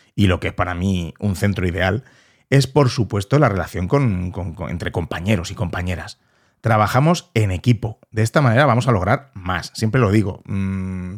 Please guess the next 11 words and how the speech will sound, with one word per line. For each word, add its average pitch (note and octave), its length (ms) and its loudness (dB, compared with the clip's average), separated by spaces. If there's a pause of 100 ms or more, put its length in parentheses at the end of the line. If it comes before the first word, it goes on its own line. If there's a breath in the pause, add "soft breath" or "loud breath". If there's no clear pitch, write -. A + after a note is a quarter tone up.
pueden A#2+ 760 2
haber A2+ 260 4
francotiradores A2 760 0
que A2+ 160 -2
hagan A2+ 220 2
cosas, A2+ 400 0 (500 loud breath)
eh, A2 280 4
estupendas B2 580 2
en C3 80 6
sus G#2 160 0
clases, B2 400 2